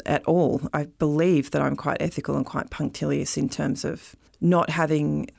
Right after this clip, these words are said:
not driving any ulterior interests or motives in my work. Like, I would like to think I'm quite transparent. I have things that I feel strongly about, and I suppose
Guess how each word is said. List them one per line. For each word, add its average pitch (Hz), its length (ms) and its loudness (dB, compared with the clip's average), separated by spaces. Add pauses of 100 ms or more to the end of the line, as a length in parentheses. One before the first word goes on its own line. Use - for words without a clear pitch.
not 165 220 0
driving 151 440 0
any 147 300 -2 (180)
ulterior 151 720 4 (120)
interests - 720 2
or 147 420 2 (100)
motives 151 680 2
in - 160 0
my 127 160 2
work. - 400 -2
Like, - 160 -2
I 151 60 2
would 151 100 2
like 147 200 2
to 147 100 -6
think 151 200 -2
I'm 147 140 -2
quite 151 240 -4
transparent. - 760 -2 (420)
I 165 60 2
have 202 160 4
things 175 300 2
that 170 80 0
I 160 100 2
feel 151 200 0
strongly 160 480 2
about, 143 440 0
and 156 160 2
I 151 60 4
suppose 156 560 0